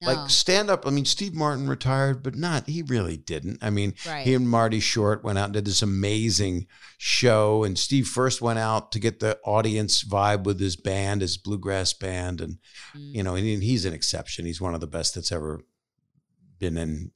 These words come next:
Speaker 2: anything. He's, he's,
Speaker 1: Yeah.
Speaker 2: he's, he's brilliant and beautiful. But, um, and, uh, you know, I was, I know that within that show with the, the band, it was twelve minutes of new stand-up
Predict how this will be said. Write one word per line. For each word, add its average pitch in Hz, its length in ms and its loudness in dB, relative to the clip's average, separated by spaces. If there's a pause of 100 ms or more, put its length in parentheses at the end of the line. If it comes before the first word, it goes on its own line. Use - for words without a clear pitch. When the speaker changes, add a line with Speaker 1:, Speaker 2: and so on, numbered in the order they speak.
Speaker 2:
anything. 85 540 -6
He's, 80 360 -4
he's, 78 80 -4
Speaker 1:
Yeah. 269 360 -4
Speaker 2:
he's, - 260 -6
he's 90 200 -6
brilliant 104 460 -2
and 92 60 -8
beautiful. 95 540 -2 (360)
But, 113 200 2 (160)
um, 110 440 0 (360)
and, 95 120 -8
uh, - 160 -18 (140)
you 127 120 -2
know, 113 220 2
I 113 200 -2
was, 107 340 -2 (140)
I 107 80 -2
know 117 240 4
that 117 120 -2
within 117 320 2
that 117 220 2
show 165 240 2
with 120 220 2
the, 92 80 -2
the 101 300 -8
band, 170 340 -2
it 101 80 -2
was 87 160 -4
twelve 98 300 0
minutes 90 300 -4
of 95 60 -4
new 90 120 -2
stand-up 82 500 -4